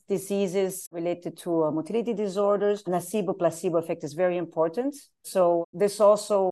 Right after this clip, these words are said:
underlines the challenges we have to design trials and to interpret the results of the trials, because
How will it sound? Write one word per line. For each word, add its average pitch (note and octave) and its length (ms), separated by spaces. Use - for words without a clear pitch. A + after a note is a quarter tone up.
underlines G3 720
the E3+ 120
challenges G#3+ 520
we F3+ 120
have G3 400
to F3+ 260
design F#3+ 680
trials G3 600
and F3 180
to E3+ 220
interpret G3 480
the F3+ 100
results F#3+ 340
of G3+ 80
the G3+ 80
trials, E3+ 500
because G3+ 400